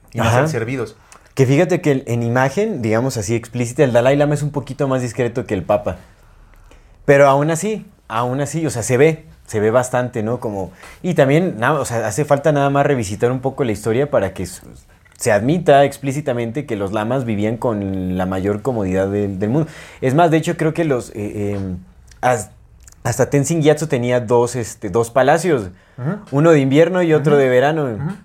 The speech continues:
Speaker 2: Dos
Speaker 1: Todos,
Speaker 2: palacios. Ujú.
Speaker 1: todos los, todos los lamas
Speaker 2: Sí, todos
Speaker 1: tenían
Speaker 2: los
Speaker 1: sus
Speaker 2: lamas tenían
Speaker 1: palacios.
Speaker 2: sus palacios,
Speaker 1: Ujú.
Speaker 2: exactamente. Pero digo, hasta este, o sea, para que
Speaker 1: Que mira que es,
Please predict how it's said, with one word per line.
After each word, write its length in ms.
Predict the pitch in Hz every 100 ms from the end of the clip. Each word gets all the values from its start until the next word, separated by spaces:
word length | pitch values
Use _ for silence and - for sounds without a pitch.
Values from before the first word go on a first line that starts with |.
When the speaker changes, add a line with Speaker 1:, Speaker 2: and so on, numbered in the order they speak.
| -
Speaker 2:
Dos 220 | 127 160
Speaker 1:
Todos, 120 | 185
Speaker 2:
palacios. 420 | 156 143 135 113
Ujú. 260 | - 107 143 -
Speaker 1:
todos 160 | 143
los, 260 | 165 131 98
todos 240 | 123 160
los 100 | 135
lamas 160 | 120 151
Speaker 2:
Sí, 60 | 175
todos 140 | 175
Speaker 1:
tenían 60 | 175
Speaker 2:
los 60 |
Speaker 1:
sus 40 | 156
Speaker 2:
lamas 180 | 156 147
tenían 120 | 143
Speaker 1:
palacios. 100 | 147
Speaker 2:
sus 100 | 147
palacios, 400 | 131 139 139 - 123
Speaker 1:
Ujú. 80 | 175
Speaker 2:
exactamente. 520 | 120 110 127 135 - _ _ -
Pero 100 | 151
digo, 140 | 165
hasta 240 | 139 139 151
este, 180 | 156
o 60 | 131
sea, 160 | 104 104
para 240 | 98 98
que 80 | 101
Speaker 1:
Que 60 |
mira 220 | 139 165 175
que 60 |
es, 200 | 151 -